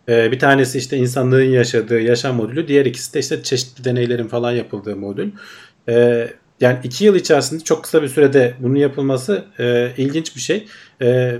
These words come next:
Long March beş B diye bir roketleri var bunların. Hatta belki geçtiğimiz günlerde biz gündeme konu olarak almadık ama, e, biraz kontrolsüz bir şekilde fırlatmadan sonra böyle, e, Atlantik Okyanusu'na düşmüştü galiba.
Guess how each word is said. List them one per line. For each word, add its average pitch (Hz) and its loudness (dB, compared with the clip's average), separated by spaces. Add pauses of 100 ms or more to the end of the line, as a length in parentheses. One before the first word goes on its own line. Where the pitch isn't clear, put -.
(120)
Long 165 6
March 160 -4
beş 151 2
B 156 8
diye 151 2
bir 143 -4
roketleri 147 2
var 131 4
bunların. 110 -4
Hatta 120 0
belki 123 0
geçtiğimiz 127 -4
günlerde 123 -4
biz 123 -4
gündeme 135 -2
konu 143 -4
olarak 139 -6
almadık 147 -6
ama, 165 -4 (420)
e, 117 6
biraz - 6
kontrolsüz 143 4
bir 147 -8
şekilde 127 0
fırlatmadan 123 0
sonra 135 -2
böyle, 131 0 (140)
e, 113 0
Atlantik 127 -2
Okyanusu'na 127 0
düşmüştü 117 -4
galiba. 104 0